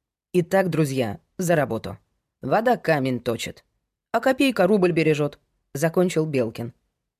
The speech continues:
«Это вы к чему?» нахмурилась Алла. «Не берите в голову, Алла Гурьевна», смешавшись, пробормотал молодой опер.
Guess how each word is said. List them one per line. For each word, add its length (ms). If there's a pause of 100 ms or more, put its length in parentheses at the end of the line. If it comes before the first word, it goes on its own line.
(120)
«Это 240
вы 100
к 60
чему?» 420 (420)
нахмурилась 680
Алла. 420 (840)
«Не 180
берите 320
в 60
голову, 460
Алла 260
Гурьевна», 500 (500)
смешавшись, 640
пробормотал 640
молодой 520
опер. 380